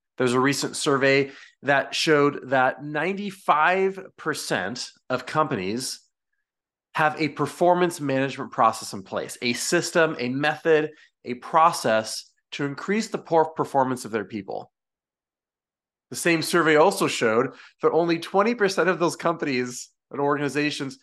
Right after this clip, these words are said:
believe that the process they have in place is effective and actually doing what it's supposed to do. So when it comes to increasing people's performance, creating better people for better performance,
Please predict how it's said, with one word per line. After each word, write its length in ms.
believe 320
that 120
the 60
process 440
they 100
have 240
in 140
place 320
is 100
effective 480
and 80
actually 440
doing 420
what 260
it's 160
supposed 420
to 60
do. 320
So 560
when 160
it 100
comes 400
to 720
increasing 640
people's 460
performance, 640
creating 420
better 200
people 340
for 140
better 220
performance, 760